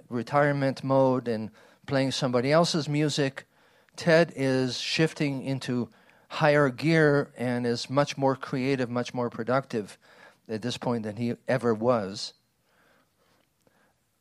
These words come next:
Clearly, God has answered, has been answering his prayer. So, um, nothing much is happening. Uh, verse one. However, like everything in Scripture,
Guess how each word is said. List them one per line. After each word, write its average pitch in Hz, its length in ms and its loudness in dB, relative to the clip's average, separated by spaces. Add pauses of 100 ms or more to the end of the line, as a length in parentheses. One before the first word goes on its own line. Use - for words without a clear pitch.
(240)
Clearly, 143 380 2
God 127 260 2
has 120 160 -2
answered, 120 540 -4 (140)
has 131 260 -2
been 113 140 -6
answering 113 440 -6
his 98 100 -14
prayer. 185 280 0 (340)
So, 208 420 8 (1700)
um, 120 600 0 (360)
nothing 165 360 2
much 170 220 4
is 139 140 -2
happening. 151 760 0
Uh, 110 100 -8
verse 127 540 -4
one. 151 340 0 (1040)
However, 160 480 4
like 147 220 0
everything 185 680 2
in 143 160 -2
Scripture, 139 760 -4